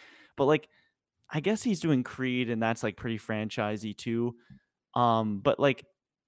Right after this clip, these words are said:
this is, like, like, he came up doing, like, what's the,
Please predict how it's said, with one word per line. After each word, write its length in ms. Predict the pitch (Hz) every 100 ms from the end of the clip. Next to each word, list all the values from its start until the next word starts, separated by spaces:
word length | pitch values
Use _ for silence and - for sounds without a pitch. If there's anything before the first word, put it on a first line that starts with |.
| _
this 200 | 139 147
is, 120 | 208
like, 160 | 175 147
like, 280 | 135 123 - _
he 280 | - 170
came 220 | 175 170 143
up 140 | 127
doing, 220 | - 120
like, 320 | 110 73 - _ _ _ _ _ _
what's 240 | 139 139 -
the, 480 | 135 123 117 104